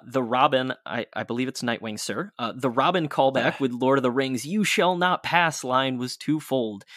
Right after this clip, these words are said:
Speaker 1: It reminds us he's just kind of a nerd, but it also referenced a common Dick Grayson thing. He hacked the cameras slash I hacked the cameras. He hacked the controls slash I hacked the controls. He did the thing. I did the thing.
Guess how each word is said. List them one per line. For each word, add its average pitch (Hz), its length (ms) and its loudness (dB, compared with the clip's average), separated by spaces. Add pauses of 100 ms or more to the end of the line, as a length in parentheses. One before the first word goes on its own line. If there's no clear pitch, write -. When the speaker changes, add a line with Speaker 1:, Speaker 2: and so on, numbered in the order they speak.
(200)
Speaker 1:
It 139 140 -2
reminds 147 340 0
us 180 140 -4
he's 151 160 -4
just - 200 -8
kind 151 200 0
of 170 60 -2
a 156 60 0
nerd, 135 260 -2
but 120 100 -2
it - 100 -10
also 143 280 0
referenced 135 520 -2
a 127 80 -8
common 143 460 0
Dick - 200 -2
Grayson 170 360 -2
thing. 98 260 -12 (380)
He 151 180 -4
hacked 160 360 -2
the 156 80 -2
cameras 139 640 -2
slash 110 440 -4 (120)
I 202 160 0
hacked 123 260 -4
the 110 60 -12
cameras. 110 440 -8 (160)
He 180 180 -6
hacked 151 240 0
the 139 60 -10
controls 123 440 -4
slash 110 360 -4
I 151 160 2
hacked 131 280 -4
the - 60 -10
controls. 110 580 -10 (380)
He 160 240 -6
did 139 260 -2
the 127 60 -2
thing. 120 340 -4
I 120 160 -4
did 110 140 -8
the 98 80 -14
thing. 95 300 -16